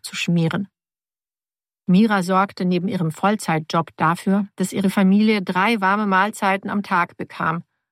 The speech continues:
auch wenn es bedeutete, das Mittagessen teilweise um Mitternacht vorkochen zu müssen.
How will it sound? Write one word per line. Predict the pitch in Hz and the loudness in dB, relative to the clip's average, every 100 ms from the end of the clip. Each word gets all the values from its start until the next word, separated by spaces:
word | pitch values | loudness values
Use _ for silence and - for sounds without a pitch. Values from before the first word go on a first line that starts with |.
| _ - | _ -2
auch | 196 214 | 0 2
wenn | 214 | 0
es | - | 0
bedeutete, | 190 214 240 220 196 240 226 | -2 0 0 -2 -2 -2 -2
das | 190 208 | -2 0
Mittagessen | 220 208 - 196 214 196 | 0 -2 -4 0 0 0
teilweise | 190 185 185 190 | 0 2 2 4
um | 202 | 2
Mitternacht | 247 180 160 156 - | 2 0 -2 -4 -6
vorkochen | - 202 - 151 151 | -4 -4 -4 -4 -4
zu | - 165 | -2 0
müssen. | 156 156 180 | 0 -2 -6